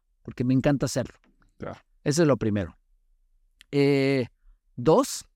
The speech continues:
Speaker 1: balance. Todos tenemos treinta cachuchas, ¿no?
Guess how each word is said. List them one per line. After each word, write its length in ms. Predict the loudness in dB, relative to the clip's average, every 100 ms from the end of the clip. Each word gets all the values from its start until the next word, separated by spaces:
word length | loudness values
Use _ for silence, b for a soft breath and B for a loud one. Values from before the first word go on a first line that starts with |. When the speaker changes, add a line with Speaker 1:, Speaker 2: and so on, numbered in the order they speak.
| _ _ _ _ _ _ _ _ _ -12
Speaker 1:
balance. 720 | -2 0 2 0 -2 -8 -12 _ _ _ _ _ _ _ _ _ _ _ _ _ _ _ _ _ _ _ _ _ _ _ -2
Todos 300 | 2 2 0
tenemos 460 | 0 0 -2 -4 _ _ _ _
treinta 340 | -4 -2 -2 -4
cachuchas, 500 | -4 -6 -6 -10 -10
¿no? 180 | -12